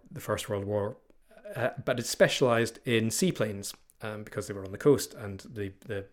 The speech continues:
the man who ran the company was, was slightly obsessed by them. So R J Mitchell had been kind of improving some of their seaplanes and gradually developing them, and, and the Southampton was his first real effort at, at, uh, building a full-size model. And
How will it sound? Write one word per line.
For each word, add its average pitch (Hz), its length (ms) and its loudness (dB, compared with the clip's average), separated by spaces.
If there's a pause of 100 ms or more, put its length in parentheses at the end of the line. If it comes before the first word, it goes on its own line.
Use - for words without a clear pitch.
(160)
the 104 100 -8
man 101 260 -6
who 101 260 -4
ran 110 200 -2
the 104 80 -4
company 101 320 -4
was, 98 260 -10 (140)
was 123 100 -8
slightly 107 240 -6
obsessed 113 320 -4
by 113 100 -6
them. 110 140 -12 (160)
So - 160 0
R 123 80 6
J 123 120 4
Mitchell 117 280 0
had 104 120 -2
been 110 120 0
kind 107 200 2
of 104 120 -4 (400)
improving 117 560 4
some 110 180 4
of 101 60 0
their 104 120 2
seaplanes 104 440 -2
and 107 100 -4
gradually 110 300 2
developing 104 480 -2
them, 98 220 -6
and, 107 280 -4
and 110 220 -6
the 104 80 -4
Southampton 113 600 0
was 98 100 -4
his 101 160 -6
first - 460 -2 (680)
real 104 340 2
effort 101 440 -2
at, - 220 -8
at, - 340 -10
uh, 101 160 -2
building 104 320 -4
a - 20 -4
full-size 98 720 -4 (180)
model. 110 420 -2 (600)
And 113 440 4